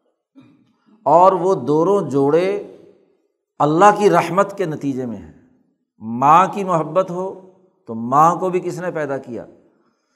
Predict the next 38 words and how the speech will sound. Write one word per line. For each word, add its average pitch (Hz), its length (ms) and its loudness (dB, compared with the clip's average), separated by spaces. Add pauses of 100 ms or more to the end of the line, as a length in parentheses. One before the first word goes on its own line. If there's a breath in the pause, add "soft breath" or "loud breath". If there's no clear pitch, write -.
(540)
ذات 170 460 6
باری 156 280 2
تعالیٰ 117 360 -6
نے۔ 101 80 -14 (680)
اور 160 160 4
باپ 147 520 4
کی 208 80 -6
محبت 180 480 -2
ہو 175 160 -4
یا 175 140 0
اس 170 240 -2
کی 202 100 -2
رحمت 175 420 -2
اور 170 80 0
شفقت 175 520 -4
ہو 175 120 -6
تو 175 140 -8
اسے 170 180 -6
بھی 180 100 -4
کس 160 180 -8
نے 170 140 -8
پیدا 143 240 -6
کیا؟ 98 240 -16 (680)
اللہ 135 340 -2
تبارک 139 380 -4
و 135 60 -10
تعالیٰ 123 340 -8
نے۔ 117 120 -14 (480 soft breath)
اگر 165 260 -2
باپ 143 460 4 (160)
الرحمن 156 960 0
کی 190 180 -12
محبت 143 560 -6
کا 175 80 -2
مظہر 165 380 -2
ہے 131 320 -6 (500 soft breath)
تو 143 160 -6
الرحیم 170 680 0